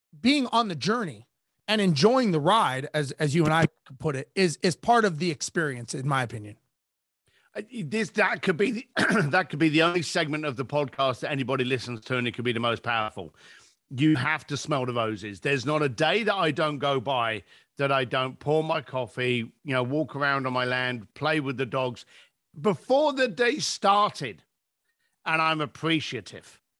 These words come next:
Speaker 1: Right.
Speaker 2: of where my life is, what I'm capable of, what conversations I'm gonna get into.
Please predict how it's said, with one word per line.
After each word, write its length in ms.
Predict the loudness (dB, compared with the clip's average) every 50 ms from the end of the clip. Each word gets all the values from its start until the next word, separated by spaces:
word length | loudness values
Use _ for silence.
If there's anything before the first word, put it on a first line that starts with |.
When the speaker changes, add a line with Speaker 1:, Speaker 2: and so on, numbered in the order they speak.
| _ -6
Speaker 1:
Right. 180 | -2 0 0
Speaker 2:
of 200 | 0 0 -2 -2
where 320 | -2 2 4 4 4 4 4
my 160 | 4 2 2
life 340 | 2 2 2 0 0 0 0
is, 320 | 0 0 0 -2 -4 -8 _ _ _ _ _
what 320 | -6 0 4 4 4 4
I'm 220 | 4 2 0 -2 -2
capable 500 | -2 -2 -2 -2 -4 -8 -8 -6 -2 -2
of, 240 | 0 -2 -2 -4 -8 _ _ _ _
what 380 | -8 -2 2 4 4 4 2 0
conversations 760 | -2 -2 -2 -2 -6 -10 -6 -4 -2 -2 -4 -6 -10 -6 -4
I'm 160 | -4 -4 -2
gonna 200 | -2 -4 -4 -4
get 180 | -2 -4 -4 -4
into. 340 | -6 -6 -4 -2 -2 -2